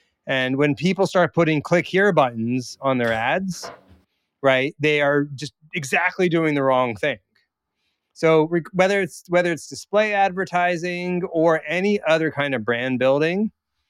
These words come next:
remember that you're, you're speaking to the reptilian brain.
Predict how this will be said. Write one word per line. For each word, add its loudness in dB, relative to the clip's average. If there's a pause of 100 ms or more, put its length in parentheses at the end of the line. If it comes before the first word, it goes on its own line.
(480)
remember 2
that 0
you're, -2 (120)
you're -2
speaking -2
to -6
the 0
reptilian 0
brain. -2